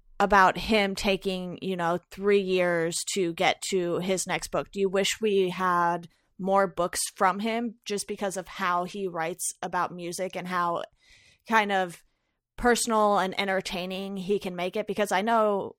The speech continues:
a lot of, especially fiction writers, they sort of pump out books all the time, especially if you look at a writer like Stephen King. I can't even keep up with how many books he's written, and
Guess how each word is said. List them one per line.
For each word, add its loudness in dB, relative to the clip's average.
a 4
lot 6
of, 0
especially 2
fiction -4
writers, -2
they 0
sort -2
of -4
pump -2
out 4
books 0
all 2
the -4
time, -2
especially -2
if -6
you -4
look -4
at 4
a 0
writer -2
like -4
Stephen -4
King. -4
I 2
can't -2
even -6
keep -4
up 2
with -2
how 0
many -4
books -4
he's -6
written, -4
and -2